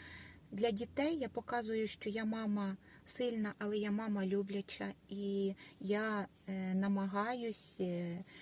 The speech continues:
як би буває важко, не важко, але щоб вони знали, що мама справиться,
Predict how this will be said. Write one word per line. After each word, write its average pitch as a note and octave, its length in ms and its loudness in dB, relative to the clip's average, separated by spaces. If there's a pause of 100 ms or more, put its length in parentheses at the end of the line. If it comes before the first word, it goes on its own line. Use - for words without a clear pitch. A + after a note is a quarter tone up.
(140)
як A3+ 180 -4
би G#3 120 0
буває G3+ 500 2
важко, G3 560 2
не G3+ 140 0
важко, B3 520 0 (540)
але G#3 200 2
щоб G#3 240 -2
вони A3 200 2
знали, B3 400 4
що G#3+ 520 2 (420)
мама G3 260 6
справиться, G3+ 880 2